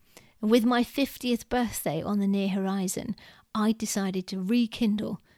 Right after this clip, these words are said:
some of my lost ambitions from my youth, one of which is to be able to ride the bowls in a skate park. And every time I get to the skate park, I feel a combination of excitement and fear,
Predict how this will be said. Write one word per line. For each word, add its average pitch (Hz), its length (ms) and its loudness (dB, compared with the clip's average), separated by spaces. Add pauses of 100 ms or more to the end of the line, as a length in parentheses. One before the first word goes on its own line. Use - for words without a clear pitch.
some 208 240 0
of 196 80 2
my 202 200 0
lost 208 540 2
ambitions 202 760 -2
from 185 220 -4
my 190 180 -2
youth, 202 520 -2 (560)
one 247 240 6
of 240 140 4
which - 500 -2 (380)
is - 140 -4
to - 100 -2
be 202 120 2
able 208 260 2
to 208 140 -2
ride 226 460 4
the 220 80 -4
bowls 190 420 -2
in 196 120 0
a 190 60 0
skate 196 360 -6
park. 185 420 -10 (920)
And 226 80 0
every 311 180 4
time 302 340 -2
I 220 120 2
get 202 280 -6
to - 80 -4
the 190 100 -4
skate 208 340 -4
park, - 200 -6
I 233 140 -2
feel 254 460 0 (260)
a - 60 -14
combination 247 720 -2
of 190 80 -4
excitement 202 760 -2
and 185 140 -2
fear, - 560 -2